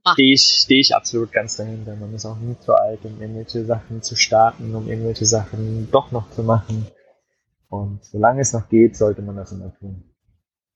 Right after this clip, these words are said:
Speaker 1: Genau, das sehe ich nämlich auch. Ich weiß ja nie, wie es zu Ende ist, ne?
Speaker 2: Genau, richtig. Man
Speaker 1: Ich,
Speaker 2: weiß es
Speaker 1: ich weiß
Speaker 2: sowieso
Speaker 1: auch nicht,
Speaker 2: nie,
Speaker 1: ob
Speaker 2: ja.
Speaker 1: ich,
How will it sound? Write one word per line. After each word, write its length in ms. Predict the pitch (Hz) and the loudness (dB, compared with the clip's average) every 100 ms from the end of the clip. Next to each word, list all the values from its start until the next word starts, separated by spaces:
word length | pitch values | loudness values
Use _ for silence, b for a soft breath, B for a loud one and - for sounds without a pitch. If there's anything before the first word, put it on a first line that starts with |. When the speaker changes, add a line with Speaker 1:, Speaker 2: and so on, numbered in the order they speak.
| _ - | _ 0
Speaker 1:
Genau, 220 | 214 170 | 4 4
das 220 | 156 160 | 4 4
sehe 120 | 180 165 | 6 4
ich 80 | |
nämlich 300 | 160 160 - | 2 -4 -4
auch. 160 | - - | -6 -6
Ich 160 | 170 - | -6 0
weiß 220 | 175 - | 0 0
ja 80 | 170 | -4
nie, 260 | 170 160 | -2 0
wie 60 | 156 | 0
es 160 | 156 | 2
zu 140 | - - | 0 0
Ende 260 | - - - | -8 -16 -20
ist, 220 | - - | -16 -2
ne? 80 | 285 110 | -2 0
Speaker 2:
Genau, 400 | 151 170 107 87 | -2 -2 -4 -14
richtig. 400 | 92 104 - 92 | -16 -16 -14 -10
Man 80 | 139 | -6
Speaker 1:
Ich, 60 | 147 | 0
Speaker 2:
weiß 180 | 147 147 | 0 2
es 60 | |
Speaker 1:
ich 80 | 202 | 2
weiß 160 | 214 151 | 4 4
Speaker 2:
sowieso 160 | 139 | 4
Speaker 1:
auch 80 | 110 | 2
nicht, 100 | 104 | 0
Speaker 2:
nie, 60 | 98 | -2
Speaker 1:
ob 100 | |
Speaker 2:
ja. 20 | |
Speaker 1:
ich, 60 | - | -2